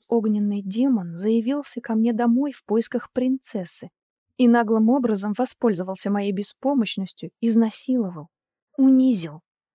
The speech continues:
заставил быть сексуальной игрушкой в своих когтистых лапищах, а потом просто испарился, будто и не было ничего, оставив после себя запах гари и восточных пряностей.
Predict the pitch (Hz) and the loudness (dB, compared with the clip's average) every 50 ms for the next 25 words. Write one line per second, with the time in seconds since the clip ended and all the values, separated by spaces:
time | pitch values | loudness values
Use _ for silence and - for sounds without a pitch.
0 | _ _ - 254 254 233 - - 247 226 226 220 214 196 214 226 - - - 226 | _ _ -2 -2 -2 -2 0 -2 0 0 2 0 0 0 0 0 -2 -2 -8 -8
1 | - - - 240 226 226 226 214 220 254 247 220 247 226 220 180 - - - - | -8 -6 -4 -2 0 0 0 0 0 -2 0 0 0 -2 -2 -4 -6 -10 -18 -18
2 | 175 - - - 185 170 170 - - 202 202 - - - - - 214 196 - 220 | -16 -14 -10 -6 -6 -6 -6 -6 -8 -8 -8 -8 -14 -16 -12 -10 -10 -6 -4 -4
3 | 214 196 175 - 156 - - - 180 - _ _ _ _ _ _ _ _ _ _ | -4 -4 -4 -8 -10 -10 -10 -10 -12 -16 _ _ _ _ _ _ _ _ _ _
4 | _ - 220 208 233 240 285 269 240 - 269 262 240 - - 247 226 - - - | _ -8 -4 -2 0 2 2 2 2 2 0 -2 -2 -4 -4 -4 -4 -4 -2 0
5 | 240 262 311 311 - - - 185 170 185 190 _ - 202 190 202 202 208 240 311 | 0 0 0 -2 -4 -6 -8 -8 -8 -8 -12 _ -8 -6 -4 -2 -2 0 0 0
6 | 262 220 196 175 180 185 - - - 196 190 180 180 _ _ _ _ _ _ _ | -2 -2 -4 -4 -6 -6 -6 -8 -10 -10 -12 -12 -16 _ _ _ _ _ _ _
7 | _ _ _ - 185 - - 233 226 208 202 - - 226 - - 196 196 - - | _ _ _ -10 -10 -6 -4 -4 -4 -4 -6 -10 -12 -12 -10 -8 -10 -10 -8 -6
8 | 190 208 208 196 196 190 - 190 175 - - 180 180 214 233 226 196 180 170 175 | -4 -4 -2 -2 -2 -4 -6 -8 -12 -10 -10 -6 -4 -4 -2 -2 -4 -6 -8 -10
9 | 180 175 185 170 170 - - 190 185 - - 196 190 - _ - 208 196 185 170 | -12 -12 -12 -12 -14 -12 -12 -12 -12 -10 -10 -12 -12 -12 _ -10 -8 -8 -8 -10
10 | 170 175 - - - - 185 | -12 -16 -18 -20 -20 -20 -20